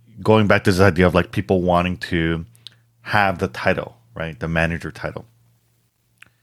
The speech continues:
At the end of the day, it's not about you. If you're,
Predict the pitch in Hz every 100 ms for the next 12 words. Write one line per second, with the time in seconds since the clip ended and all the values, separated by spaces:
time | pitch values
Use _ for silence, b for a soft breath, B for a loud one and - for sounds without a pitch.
0 | _ - 104 120 117 117 95 117 98 -
1 | 90 90 90 85 95 - - - _ _
2 | _ _ _ _ - 107 - 98 98 120
3 | 127 131 127 123